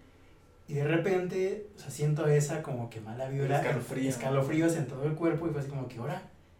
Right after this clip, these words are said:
Speaker 1: Y seguí escuchando, ya le puse más atención al, al, al grito o al, al, al lamento. Entonces, pues sí me quedé, dije, "¿Qué onda?". Entonces, al quitarme los audífonos, lo primero que piensa, o, o la lógica, te quitas los audífonos y
Speaker 2: Y ya
Speaker 1: viene de
Speaker 2: no lo voy a
Speaker 1: afuera,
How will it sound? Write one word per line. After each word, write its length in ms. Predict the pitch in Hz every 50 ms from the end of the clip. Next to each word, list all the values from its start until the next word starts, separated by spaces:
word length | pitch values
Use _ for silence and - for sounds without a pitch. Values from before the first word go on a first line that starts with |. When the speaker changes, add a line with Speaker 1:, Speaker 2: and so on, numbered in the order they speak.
| - - - -
Speaker 1:
Y 100 | 127 120
seguí 260 | 123 131 127 127 143
escuchando, 440 | 143 - 170 160 156 160 156 151 151
ya 120 | 143 139
le 80 | 135 143
puse 260 | 139 - 156 - 170
más 160 | 165 147 135
atención 400 | 131 165 143 143 123 - 120 110 113
al, 160 | 123 120 120
al, 280 | - 120 113 107 104 113
al 160 | 110 101 104 104
grito 340 | - 135 139 135 - 151 165
o 80 | 151
al, 140 | 107 104 104 - - - - - - - -
al, 400 | - 110 110 113 113 110 110 110
al 120 | - - 113
lamento. 460 | 113 117 139 165 190 - - 147 143 - - - - - - - - - - - - - - - - - - - -
Entonces, 360 | - 123 110 107 120 120 139 131
pues 120 | - 123
sí 120 | - 127 135
me 120 | 143 147
quedé, 320 | 143 120 123 131 135 135
dije, 400 | 127 117 - 120 113 113 113 110 -
"¿Qué 80 | - 143
onda?". 200 | 147 147 139 131 - - - - - - - - - - - - - - - - - - -
Entonces, 380 | - - 127 123 127 135 127 - - - - - - - - -
al 160 | 147 - -
quitarme 360 | - 147 160 170 175 196 208
los 160 | 190 175 143 147
audífonos, 600 | 151 160 190 185 - 185 175 190 220 208 - - - - - - -
lo 260 | - 139 127 131 135
primero 300 | 135 139 139 139 156 175
que 100 | 175 170
piensa, 340 | 165 160 170 160 180 - - 151
o, 320 | 139 123 123 123 123 127
o 140 | 127 127 127
la 300 | 123 123 120 120 123 131
lógica, 500 | 147 156 156 156 165 - - - 180 -
te 100 | - 143
quitas 200 | - - 165 165
los 160 | 160 170 175
audífonos 460 | 175 180 175 175 165 - 180 - - -
y 60 | 143
Speaker 2:
Y 40 | -
ya 100 | - 220
Speaker 1:
viene 40 |
de 80 | 220 214
Speaker 2:
no 60 | 214
lo 60 | 214
voy 80 | 214 214
a 100 | 220
Speaker 1:
afuera, 20 | 226